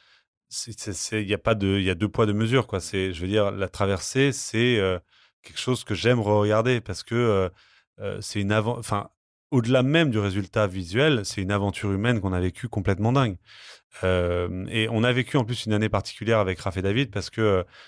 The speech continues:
justement, après le président de la République, on a eu une période assez dure, euh, dans notre taf tous les trois ensemble. Il y a eu des, des erreurs qui ont été faites, euh, des boulettes, des trucs, voilà, qui ont fait qu'on s'est engueulé assez fort.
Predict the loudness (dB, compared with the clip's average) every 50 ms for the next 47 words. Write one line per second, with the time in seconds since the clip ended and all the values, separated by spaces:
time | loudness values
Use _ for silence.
0 | -20 _ -12 -8 -4 0 2 2 2 2 2 0 -2 -2 -2 -4 -4 -2 0 0
1 | 2 2 2 2 0 -2 -2 0 0 0 0 0 -2 -2 0 0 0 0 0 -2
2 | -4 -4 0 2 2 4 4 2 0 -2 -4 -6 -4 -2 0 2 4 4 4 2
3 | 2 0 -2 -2 -2 -2 -2 0 -2 -2 -2 -2 -4 -4 -4 0 2 2 2 2
4 | 2 0 0 0 0 -2 -6 _ -20 -20 -20 -20 -20 -20 _ _ -4 -2 -2 0
5 | 0 0 -2 -2 -2 -4 -4 -6 -6 -10 -12 -12 -10 -4 -2 0 2 2 4 4
6 | 4 4 2 2 0 0 0 0 -2 0 2 2 2 2 2 -2 -6 -6 -4 -4
7 | -4 -4 -2 -2 0 0 0 0 0 -2 -6 -6 -4 -4 -4 -2 -2 0 0 0
8 | 0 -2 -4 -6 -4 -2 -4 -2 0 0 0 0 -2 -2 -2 -2 -2 0 2 2
9 | 4 4 2 0 -2 -4 0 0 0 0 0 -4